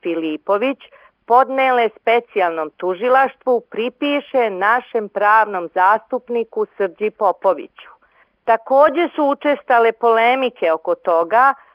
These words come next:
kome to može politički koristiti ili štetiti. Mi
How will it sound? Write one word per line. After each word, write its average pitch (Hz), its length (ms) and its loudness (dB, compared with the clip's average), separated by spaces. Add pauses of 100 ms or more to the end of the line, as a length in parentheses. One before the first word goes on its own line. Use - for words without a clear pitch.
(120)
kome 302 480 2 (240)
to 262 380 6
može 220 500 2
politički 226 800 -4
koristiti 233 920 -6
ili 294 260 -4
štetiti. - 720 -2 (580)
Mi 294 380 -2